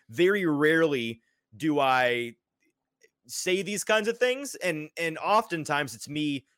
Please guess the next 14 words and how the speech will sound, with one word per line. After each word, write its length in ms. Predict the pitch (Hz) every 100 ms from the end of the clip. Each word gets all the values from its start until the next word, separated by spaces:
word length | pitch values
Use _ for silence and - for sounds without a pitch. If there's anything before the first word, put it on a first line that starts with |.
| -
laughing 460 | 147 170 175 165
at 80 | 131 135
others 300 | 139 135 -
who 120 | 110
say 220 | - 101
them 180 | 85 85
and, 100 | 107
and 300 | 92 113 110 117
as 240 | 117 104
reactionary 760 | 117 127 123 - 127 117 110 104
and 120 | 101
stupid. 400 | - 104 - 82 _ _ _ _ _ _ _ _ _ _ _ _ _ _ -
I 120 | 196
think 360 | 202 247 -